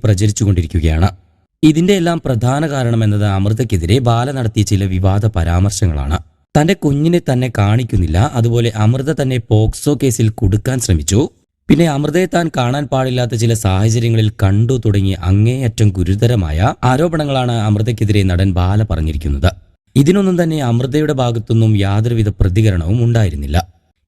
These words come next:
എന്നാൽ അമൃതയുടെ സഹോദരി അഭിരാമി സുരേഷ് ഇതിനെതിരെ കടുത്ത ഭാഷയിൽ തന്നെ പ്രതികരിച്ചിരുന്നു.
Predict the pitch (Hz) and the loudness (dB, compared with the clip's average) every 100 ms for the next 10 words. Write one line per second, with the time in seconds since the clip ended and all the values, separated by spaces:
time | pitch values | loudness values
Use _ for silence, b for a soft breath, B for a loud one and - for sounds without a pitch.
0 | - 165 185 156 170 175 190 170 127 143 | 0 2 2 0 -2 0 -2 -2 0 0
1 | 147 151 131 113 147 170 175 165 143 131 | 0 -2 0 -2 -2 -2 -2 -4 -2 -2
2 | 123 110 107 107 107 104 95 107 - 143 | -2 0 2 2 0 0 0 0 0 0
3 | 110 90 87 85 85 135 117 110 98 - | 0 0 -2 -2 0 0 0 0 0 -4
4 | - 69 73 | -6 -4 -2